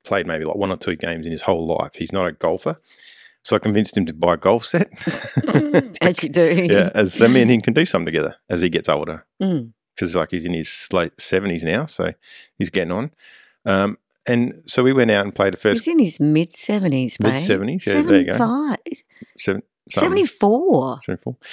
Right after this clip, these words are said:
Speaker 1: So, um, we went to the driving range a few times. I wanted to, like, teach him a little bit of what I know, which isn't a lot, but anyway, I taught him how to, like, hold the stick and, like, swing and all this. And we went and actually finally had a round of golf.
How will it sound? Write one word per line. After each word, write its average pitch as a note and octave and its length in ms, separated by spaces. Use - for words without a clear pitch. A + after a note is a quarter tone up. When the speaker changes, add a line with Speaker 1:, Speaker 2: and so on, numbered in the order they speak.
Speaker 1:
So, A#2 300
um, A2+ 300
we A#2+ 120
went A#2+ 180
to - 80
the G#2 40
driving G2+ 300
range G2 160
a - 20
few G2+ 220
times. G2+ 720
I G#2 180
wanted G2+ 320
to, G2 120
like, F2+ 200
teach G#2 300
him F#2+ 80
a F#2 40
little F#2+ 180
bit F2 120
of D#2+ 220
what F#2 140
I F2+ 140
know, E2 200
which - 140
isn't F#2 180
a E2 60
lot, E2+ 280
but F2 120
anyway, E2 280
I F2+ 120
taught G2 180
him F2 80
how E2+ 120
to, D#2+ 80
like, E2 220
hold F2 260
the E2+ 100
stick - 400
and, E2 160
like, E2 180
swing E2 340
and D#2+ 80
all D#2 80
this. D2+ 180
And G#2+ 100
we A2+ 60
went A#2 320
and F#2 80
actually F2 240
finally E2 240
had F#2+ 100
a B2+ 140
round F2+ 200
of - 80
golf. A3 360